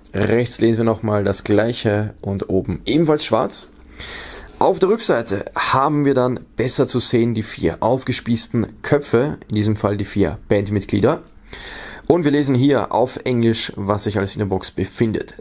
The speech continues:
"This limited anniversary box set contains E P with four brand new songs. Live album, live at Rock Hard Festival zweitausendachtzehn, Live D V D, live at Wacken Open Air zweitausendachtzehn,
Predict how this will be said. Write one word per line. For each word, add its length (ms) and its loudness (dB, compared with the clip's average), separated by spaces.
"This 240 2
limited 500 0
anniversary 640 0
box 380 -2
set 320 -2
contains 800 -2
E 120 2
P 480 0
with 320 0
four 540 2
brand 340 0
new 200 2
songs. 640 -4
Live 340 2
album, 520 0
live 440 0
at 260 -2
Rock 380 0
Hard 300 -2
Festival 580 -2
zweitausendachtzehn, 960 -2
Live 360 2
D 100 2
V 140 0
D, 360 2
live 400 0
at 240 -4
Wacken 680 -2
Open 280 0
Air 160 -2
zweitausendachtzehn, 880 0